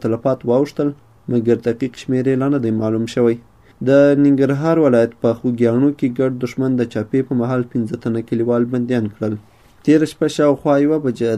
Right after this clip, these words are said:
د ننګرهار ولایت خوږیاڼو ولسوالۍ اړوند نکرخیلو سیمه کې امریکایي اشغالګرو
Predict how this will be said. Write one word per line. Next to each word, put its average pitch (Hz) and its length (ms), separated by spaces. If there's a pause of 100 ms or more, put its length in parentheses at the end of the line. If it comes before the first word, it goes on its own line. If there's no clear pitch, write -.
د - 20 (120)
ننګرهار 135 500
ولایت 139 380
خوږیاڼو 120 480
ولسوالۍ 131 500 (160)
اړوند 135 280 (120)
نکرخیلو 117 640
سیمه 139 240
کې 135 120 (460)
امریکایي 143 400
اشغالګرو 143 580